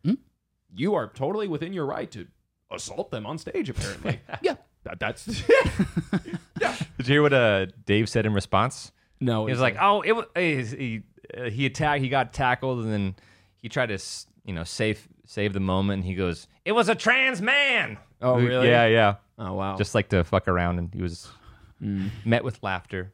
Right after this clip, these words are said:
Speaker 3: Oh, Dave.
Speaker 2: Oh, Dave. And then did you see that, uh, actually Chris Rock came out and said probably one of the best jokes.
Speaker 3: Mm-hmm.
Speaker 2: The only time he's used this, he
Speaker 3: Have
Speaker 2: came out. You've not seen this?
Speaker 1: No.
Speaker 2: Oh,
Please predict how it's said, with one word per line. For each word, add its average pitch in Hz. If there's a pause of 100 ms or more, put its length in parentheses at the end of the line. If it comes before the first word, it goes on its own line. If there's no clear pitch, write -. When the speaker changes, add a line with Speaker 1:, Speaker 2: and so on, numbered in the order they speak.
Speaker 3:
Oh, 135
Dave. 82 (200)
Speaker 2:
Oh, 95
Dave. 71 (320)
And 131
then 151
did 131
you 127
see 143
that, 117
uh, 104 (180)
actually 104
Chris 104
Rock 101 (640)
came 107
out 95
and 101
said 101
probably 104 (180)
one 110
of 98
the 92
best 98 (240)
jokes. - (480)
Speaker 3:
Mm-hmm. 95
Speaker 2:
The 143
only 214
time 214
he's 147
used 233
this, -
he 135
Speaker 3:
Have 113
Speaker 2:
came 175
out. 220
You've 185
not 220
seen 233
this? - (160)
Speaker 1:
No. - (680)
Speaker 2:
Oh, 160